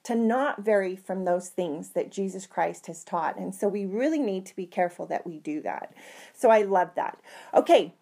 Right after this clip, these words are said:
and it says in verse nine, they did pray. When they knelt down and prayed again, and what did they pray? They asked for the Holy Ghost. And the thing that I have written there is it's so important we ask.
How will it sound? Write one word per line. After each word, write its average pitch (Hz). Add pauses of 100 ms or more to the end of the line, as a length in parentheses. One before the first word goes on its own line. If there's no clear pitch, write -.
(220)
and 240
it 240
says 381
in 277
verse 285
nine, 196
they 220
did 220
pray. 190
When 180
they 196
knelt 220
down 330
and 320
prayed 214
again, 196
and 185
what 233
did 311
they 285
pray? 254
They 233
asked 330
for 240
the 202
Holy 202
Ghost. -
And 190
the 202
thing 359
that 381
I 285
have 226
written 208
there 185
is 190
it's 208
so 226
important 208
we 180
ask. 165